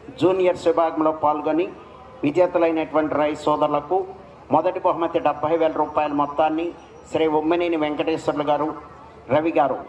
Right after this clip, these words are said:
లింగాలపాడు వారు బహుకరిస్తున్నారు. రెండవ బహుమతి అరవై వేల రూపాయల మొత్తాన్ని మేరుగు వెంకటరెడ్డి గారు, కాంట్రాక్టర్,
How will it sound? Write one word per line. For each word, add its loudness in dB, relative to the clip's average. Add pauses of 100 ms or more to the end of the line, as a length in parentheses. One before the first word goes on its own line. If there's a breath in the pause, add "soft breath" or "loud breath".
(440)
లింగాలపాడు 2
వారు 0
బహుకరిస్తున్నారు. 0 (520)
రెండవ 4
బహుమతి 0 (340)
అరవై 0
వేల 2
రూపాయల 0
మొత్తాన్ని 0 (560)
మేరుగు 4
వెంకటరెడ్డి 0
గారు, 2 (100)
కాంట్రాక్టర్, -2